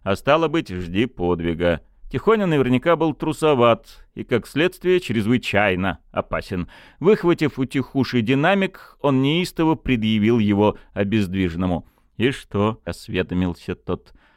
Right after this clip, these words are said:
«А вот что!» — страшным предсмертным шёпотом ответил ему Тихоня и нажал клавишу. «Это в замкнутом-то пространстве.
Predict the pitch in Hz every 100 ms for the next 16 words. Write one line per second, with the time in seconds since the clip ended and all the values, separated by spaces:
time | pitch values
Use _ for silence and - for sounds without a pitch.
0 | _ - 233 233 262 285 285 - - -
1 | - _ 330 320 196 - _ _ _ -
2 | 117 139 120 127 123 127 107 120 131 120
3 | 120 120 107 135 127 117 - 110 110 -
4 | 110 107 104 107 110 120 107 120 143 151
5 | 190 170 _ _ 95 123 113 95 104 117
6 | 107 90 98 90 85 - 85 - _ _
7 | - - 180 127 170 214 190 131 127 110
8 | 90 - - - 131 - - 113 196 214
9 | 190 - - -